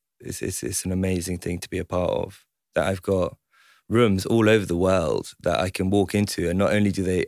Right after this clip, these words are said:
understand me, but they're rooting for me. Very few people have that, and it's, you know, it's, it's an amazing sort of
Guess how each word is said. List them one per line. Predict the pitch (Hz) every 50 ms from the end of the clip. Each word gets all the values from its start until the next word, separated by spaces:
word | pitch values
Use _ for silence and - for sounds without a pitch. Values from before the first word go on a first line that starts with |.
| -
understand | 95 98 101 95 95 - - - - 110 110 117 120 110 98
me, | 82 58 52 52 - - _ _ _ _ _ _
but | - -
they're | - 95
rooting | 95 101 85 - - - 82
for | - - - -
me. | - - - - _ _ _ _ _ _ _ _
Very | - 85 98 101
few | 101 - 85 78
people | - - 95 - - -
have | 95 98 98 -
that, | - - 78 69
and | 85
it's, | - - - - -
you | - -
know, | - -
it's, | - - - - - - _ _ _ _ _ _ _ _ -
it's | - -
an | 101
amazing | 101 101 104 98 98 95 85 87 87 87
sort | 87 - - 69
of | 90 92 90 -